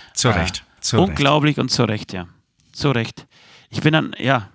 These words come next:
Speaker 2: nein, zu Recht einfach, zu Recht. Du, lass uns noch mal ein bisschen über Wacken sprechen nochmal. Jetzt haben wir unseren, unseren, äh,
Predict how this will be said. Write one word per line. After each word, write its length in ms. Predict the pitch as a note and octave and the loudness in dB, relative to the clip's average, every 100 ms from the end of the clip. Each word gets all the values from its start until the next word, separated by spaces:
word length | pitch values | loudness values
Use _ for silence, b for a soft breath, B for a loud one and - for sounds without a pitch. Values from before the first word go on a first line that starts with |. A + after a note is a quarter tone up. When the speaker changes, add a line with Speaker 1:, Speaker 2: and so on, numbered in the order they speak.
| _ | _
Speaker 2:
nein, 220 | - F#3 - | -2 -2 0
zu 120 | G#3+ | 0
Recht 160 | G#3 - | 0 -2
einfach, 260 | A2 G2+ | -8 -10
zu 140 | - D3+ | -8 -8
Recht. 280 | C#3+ - - B B B B B | -8 -12 -20 B B B B B
Du, 100 | - | 0
lass 160 | D#3 G#3 | 2 2
uns 60 | B3+ | 2
noch 60 | |
mal 60 | B3 | 0
ein 60 | |
bisschen 220 | G#3+ - A3+ | 0 -2 -2
über 120 | E3+ | -2
Wacken 200 | E3+ G3+ | -2 0
sprechen 260 | E3 A#2 | 0 0
nochmal. 240 | G#2 F2+ E2+ b b | -2 -4 -8 b b
Jetzt 120 | - | -4
haben 60 | D#3 | 0
wir 120 | E3 | 0
unseren, 240 | D#3+ D3 C#3+ | 0 -2 0
unseren, 300 | C#3 C3+ C3 _ _ _ - _ - - _ _ _ _ - - | 0 0 -2 _ _ _ -20 _ -20 -20 _ _ _ _ -10 -2
äh, 320 | C3+ A#2+ | 2 2